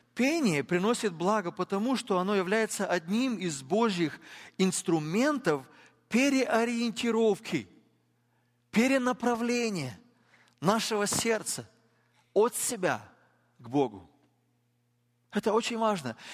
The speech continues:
Если мы пели, и наше сердце осталось поглощённым собой, наверное, нам нужно продолжать петь, потому что мы пели недостаточно. И именно в этом как раз и мы видим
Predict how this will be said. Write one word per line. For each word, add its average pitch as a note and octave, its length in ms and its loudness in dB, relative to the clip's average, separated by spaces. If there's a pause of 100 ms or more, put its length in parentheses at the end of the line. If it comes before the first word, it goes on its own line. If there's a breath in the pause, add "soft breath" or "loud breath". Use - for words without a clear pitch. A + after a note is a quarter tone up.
(120 loud breath)
Если A#3+ 340 2
мы A3+ 140 0
пели, B3 480 2
и D3+ 160 -2
наше G3 280 -2
сердце A#3+ 540 0
осталось G#3 480 -2
поглощённым G3+ 720 -2
собой, A#3 480 -2 (460 loud breath)
наверное, G3+ 480 0
нам G3+ 240 0
нужно G3+ 280 0
продолжать G3+ 540 0
петь, F3 220 0
потому C#3+ 160 -8
что - 140 -6
мы G3 160 0
пели F#3+ 280 0
недостаточно. G3+ 800 -2 (1040 soft breath)
И F3+ 120 4
именно B3 280 2
в F3+ 80 -4
этом G#3+ 400 -4 (340 loud breath)
как - 140 -2
раз G#3 300 0
и G#3+ 80 -4
мы G#3 220 0
видим G3 580 -4